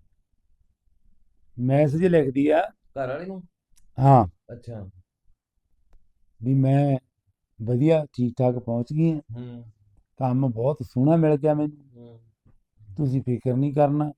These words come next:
Speaker 2: ਹੂੰ।
Speaker 1: ਮੈਂ ਗੱਲ ਵੀ ਕਰੂੰ ਤੁਹਾਡੇ ਨਾਲ, ਠੀਕ
Speaker 2: ਹੂੰ,
Speaker 1: ਹੈ?
Speaker 2: ਹੂੰ।
Speaker 1: ਤੇ ਬਾਕੀ ਸਭ ਤੋਂ ਖੁਸ਼ਖਬਰੀ ਦੀ ਗੱਲ ਇਹ ਆ ਕਿ ਮੈਂ ਅਗਲੇ ਸਾਲ ਤੁਹਾਨੂੰ ਬੁਲਾ ਰਹੀ ਹਾਂ ਇੱਥੇ।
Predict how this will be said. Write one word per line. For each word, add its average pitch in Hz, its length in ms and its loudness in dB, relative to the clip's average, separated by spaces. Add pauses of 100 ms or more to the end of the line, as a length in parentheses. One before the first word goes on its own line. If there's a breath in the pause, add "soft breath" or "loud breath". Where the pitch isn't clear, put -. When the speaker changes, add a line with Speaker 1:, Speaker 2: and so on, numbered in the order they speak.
(100)
Speaker 2:
ਹੂੰ। 120 320 -16 (760)
Speaker 1:
ਮੈਂ 127 160 -2
ਗੱਲ 120 300 -2
ਵੀ 135 140 0
ਕਰੂੰ 151 240 0
ਤੁਹਾਡੇ 151 260 -2
ਨਾਲ, 143 280 -4 (200)
ਠੀਕ 135 200 -4
Speaker 2:
ਹੂੰ, 180 60 2
Speaker 1:
ਹੈ? 180 120 -4 (120)
Speaker 2:
ਹੂੰ। 117 320 -16 (320)
Speaker 1:
ਤੇ 131 180 -2
ਬਾਕੀ 151 560 2
ਸਭ 156 280 0
ਤੋਂ 185 180 -4
ਖੁਸ਼ਖਬਰੀ 156 500 0
ਦੀ 160 160 -2
ਗੱਲ 151 200 -2
ਇਹ 170 140 0
ਆ 170 40 2
ਕਿ 160 120 -4
ਮੈਂ 160 160 -6
ਅਗਲੇ 151 220 -8
ਸਾਲ 143 140 -2
ਤੁਹਾਨੂੰ 156 240 -8
ਬੁਲਾ 120 240 -6
ਰਹੀ 127 180 -12
ਹਾਂ 123 60 -12
ਇੱਥੇ। - 200 -20